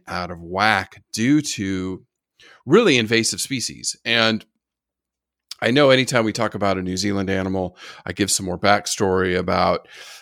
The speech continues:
how introduced rats, mice, possums,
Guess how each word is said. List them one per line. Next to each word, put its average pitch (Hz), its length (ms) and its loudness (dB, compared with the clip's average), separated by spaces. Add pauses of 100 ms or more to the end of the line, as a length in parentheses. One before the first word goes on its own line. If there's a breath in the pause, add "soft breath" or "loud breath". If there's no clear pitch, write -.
how 90 260 -6
introduced 95 480 -8
rats, 98 460 0
mice, 98 340 -4
possums, 85 680 -8